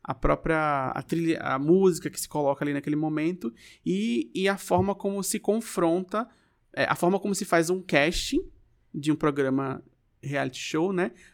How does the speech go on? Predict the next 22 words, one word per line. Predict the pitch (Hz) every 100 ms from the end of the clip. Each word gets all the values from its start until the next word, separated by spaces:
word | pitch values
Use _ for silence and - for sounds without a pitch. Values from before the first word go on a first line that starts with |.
| _
Quais | 160 170 185
pessoas | 190 - 160 151 151
a |
gente | 147 -
vai | 147
escolher | 147 - 165 151 160 214 - - -
e | 160
quais | - 175 175
pessoas, | 196 - 170 160 175 185 180 - -
é, | - 143 139 131
geram | 139 165 160 170
conflitos | 175 165 170 -
interessantes. | 160 160 160 156 147 165 190 - - - _ -
Se | 156
a |
gente | 151 170
juntar | 170 170 160
essa | 165 180
pessoa | 185 - 160
com | 151 151
essa | -
pessoa, | - 151 180 190 165